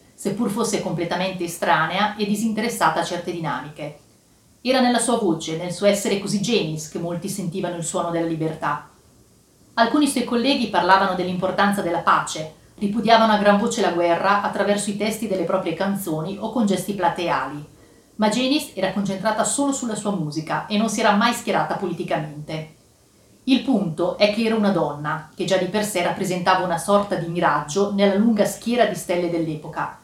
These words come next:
e come donna non aveva paura di esprimere le sue più profonde emozioni sul palco. Era capace di mettersi a nudo con milioni di persone, ma nonostante fosse diventata di una popolarità incommensurabile, si trattava ancora di una ragazzina di appena venticinque anni,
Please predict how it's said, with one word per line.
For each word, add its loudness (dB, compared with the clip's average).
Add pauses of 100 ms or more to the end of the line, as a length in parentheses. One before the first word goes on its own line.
(380)
e -2
come 2
donna 0
non 2
aveva 2
paura 4
di -2
esprimere 0
le -2
sue -4
più -6
profonde -2
emozioni 0
sul -4
palco. -4 (840)
Era 4
capace 4
di -2
mettersi -2
a -4
nudo 2
con -4
milioni 0
di 4
persone, -6 (460)
ma 4
nonostante 2
fosse 0
diventata 2
di 0
una -2
popolarità -2
incommensurabile, -2 (240)
si -4
trattava 2
ancora 4
di 2
una 4
ragazzina 2
di 0
appena 0
venticinque 0
anni, -4